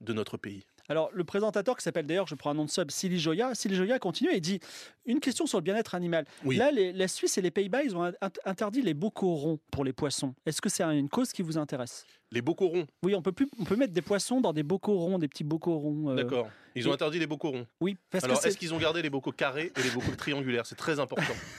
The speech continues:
Speaker 2: <laughs> Écoutez, oui, on peut mettre dans un gros, un gros, gros bocal, euh, rectangulaire, mais
Speaker 1: Oui.
Speaker 2: vous, par rapport à ça, est-ce que vous avez envie de réagir ?
Speaker 1: Mais bien sûr.
Speaker 2: Parce que vous êtes sur,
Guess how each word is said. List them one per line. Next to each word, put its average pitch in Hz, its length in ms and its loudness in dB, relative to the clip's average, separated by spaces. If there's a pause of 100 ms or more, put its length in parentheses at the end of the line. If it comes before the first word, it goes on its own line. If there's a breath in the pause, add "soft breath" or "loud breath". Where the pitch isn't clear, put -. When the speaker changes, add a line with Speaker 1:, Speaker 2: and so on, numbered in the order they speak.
(140)
Speaker 2:
<laughs> - 420 -2
Écoutez, 220 320 0
oui, 302 180 6
on 190 60 4
peut 180 140 -4
mettre 202 160 2
dans 175 100 -2
un 165 80 0
gros, 190 480 4 (180)
un 156 180 2
gros, 165 360 4
gros 151 140 0
bocal, 165 420 2
euh, 151 220 0
rectangulaire, 170 500 2
mais 175 160 2
Speaker 1:
Oui. 117 200 0 (180 loud breath)
Speaker 2:
vous, 190 180 2
par 170 140 2
rapport 170 240 0
à 165 60 0
ça, 147 260 -2
est-ce - 120 -4
que 175 120 0
vous 160 240 0
avez 165 100 0
envie 170 160 -2
de 156 60 -2
réagir ? 156 420 0 (240)
Speaker 1:
Mais 120 80 -4
bien 139 120 2
sûr. 147 240 -4
Speaker 2:
Parce - 120 -2
que 214 80 0
vous 202 80 4
êtes 277 80 2
sur, 208 180 0